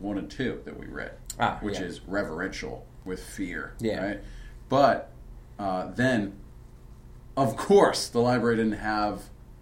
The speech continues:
Speaker 1: nineteen eighty-four to nineteen eighty-eight, which is crucial
Speaker 2: Hmm.
Speaker 1: time, because the next one I read was nineteen eighty-nine,
Speaker 2: Mm-hmm.
Speaker 1: and it said slang,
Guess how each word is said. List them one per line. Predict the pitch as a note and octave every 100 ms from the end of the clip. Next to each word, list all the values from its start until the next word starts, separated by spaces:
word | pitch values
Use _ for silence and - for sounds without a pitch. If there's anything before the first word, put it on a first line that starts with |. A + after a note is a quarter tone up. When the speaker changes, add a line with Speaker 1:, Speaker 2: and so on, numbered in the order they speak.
| - - -
Speaker 1:
nineteen | A2 A2 A2 G#2+
eighty-four | F#2+ F#2 G#2
to | F#2
nineteen | F2+ E2+ E2
eighty-eight, | D#2 D#2+ D#2 - - - - - -
which | G2 F#2+
is | F#2 - - - -
crucial | C#4+ D#3 D#3
Speaker 2:
Hmm. | C3+
Speaker 1:
time, | C#3 C3+ F#2+
because | - G2
the |
next | G2+ B2+ B2+
one | A#2
I | G#2
read | C3+
was | A2 F2+
nineteen | D#2+ F2 F2
eighty-nine, | F#2+ B2+ D3+ - - -
Speaker 2:
Mm-hmm. | A2 A#2 A2+
Speaker 1:
and | G2+ G#2+
it | A2
said | B2+ A2 F#2+ - - -
slang, | - C#3 A2+